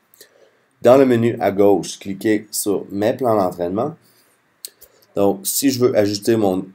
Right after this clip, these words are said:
nouveau plan d'entraînement, je vais en haut à droite, cliquer sur l'icône plus. Donc, je vais appeler mon plan de pratique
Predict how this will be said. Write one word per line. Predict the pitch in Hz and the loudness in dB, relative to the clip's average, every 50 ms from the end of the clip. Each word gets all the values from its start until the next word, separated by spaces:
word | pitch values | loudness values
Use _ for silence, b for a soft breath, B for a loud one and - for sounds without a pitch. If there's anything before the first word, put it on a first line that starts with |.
| _ _ - | _ _ -6
nouveau | 117 131 123 123 117 113 | -4 -2 0 0 0 0
plan | 110 107 98 95 | 0 0 0 0
d'entraînement, | 87 85 82 92 92 92 107 120 139 - - - - - | 0 -2 -4 -2 -2 -2 0 -2 -2 -4 -6 -12 -14 -12
je | 101 92 101 | -6 -4 -2
vais | 92 90 101 - - - | -2 0 -2 -2 -2 0
en | 104 117 127 | 0 2 2
haut | 131 123 107 | 2 2 0
à | 90 82 | 0 0
droite, | 87 85 92 101 110 117 - - _ _ _ | 0 2 4 6 6 4 4 -2 _ _ _
cliquer | - - 104 104 - 117 107 | -10 -10 -8 -4 -2 -2 -2
sur | - - 98 92 | -2 -2 -2 -2
l'icône | 95 98 98 98 - 104 92 87 85 82 | -2 -2 -4 -2 -2 -2 -2 -4 -6 -8
plus. | - 95 104 127 165 160 - - - - _ _ _ _ _ _ _ _ _ _ _ _ _ _ - - b b b b b b b b b b b _ _ _ _ - - | -4 -2 -2 0 -2 -2 -6 -12 -16 -18 _ _ _ _ _ _ _ _ _ _ _ _ _ _ -20 -20 b b b b b b b b b b b _ _ _ _ -10 -8
Donc, | 90 - - - _ _ - | -8 -8 -8 -12 _ _ -14
je | 92 90 90 | -10 -8 -6
vais | 82 78 73 | -4 -4 -4
appeler | 78 82 80 - 98 98 | -4 -6 -4 -2 -2 -2
mon | 98 104 110 | 0 -2 -4
plan | - - 156 147 123 | -4 -4 -4 -4 -4
de | 98 90 | -4 -4
pratique | - 82 - - - - 65 - | -6 -6 -8 -8 -8 -12 -12 -14